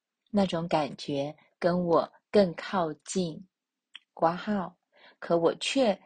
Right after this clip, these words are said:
不允许自己有太多情绪，尤其是负面。听之前后，心情当然有所不同啊，你提供了我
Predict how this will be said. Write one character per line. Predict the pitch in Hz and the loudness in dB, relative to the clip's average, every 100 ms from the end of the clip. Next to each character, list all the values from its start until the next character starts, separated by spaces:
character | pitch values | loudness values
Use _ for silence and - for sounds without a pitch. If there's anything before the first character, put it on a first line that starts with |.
| _ - | _ -6
不 | 220 | -4
允 | 165 165 | -4 -6
许 | - - | -6 -8
自 | 165 190 | -8 -10
己 | 180 - - | -8 -10 -6
有 | - - | -6 -6
太 | - 220 185 | -4 -2 -2
多 | - 185 185 190 - | -2 -2 0 -2 -8
情 | - 196 180 | -12 -10 -10
绪， | - 214 185 - - | -6 -2 -2 -4 -8
尤 | 147 | -8
其 | 156 - | -6 -8
是 | 143 160 | -8 -8
负 | 156 - 202 151 | -8 -2 -2 -2
面。 | 160 160 147 - _ _ _ _ _ _ _ _ _ _ _ _ _ _ _ _ _ _ | -6 -6 -6 -12 _ _ _ _ _ _ _ _ _ _ _ _ _ _ _ _ _ _
听 | - 277 269 269 | -6 -2 -2 -2
之 | 262 254 254 | -2 0 0
前 | 220 - 170 139 185 | -2 0 2 2 0
后， | - - 202 - - _ _ _ _ _ _ _ _ _ _ _ _ | 0 6 8 6 -2 _ _ _ _ _ _ _ _ _ _ _ _
心 | - 180 185 | -10 -6 -6
情 | - 165 | -6 -4
当 | 214 220 | 2 4
然 | 214 196 190 | 4 2 0
有 | 180 | -2
所 | 202 - - | -2 -4 -4
不 | 262 | -6
同 | 262 220 220 | -6 -4 -2
啊， | 240 269 285 - _ _ _ _ - | -2 -4 -8 -12 _ _ _ _ -12
你 | 143 | -12
提 | - 156 | -8 -6
供 | - 185 190 | 0 0 2
了 | 180 | 0
我 | 151 143 | 0 -2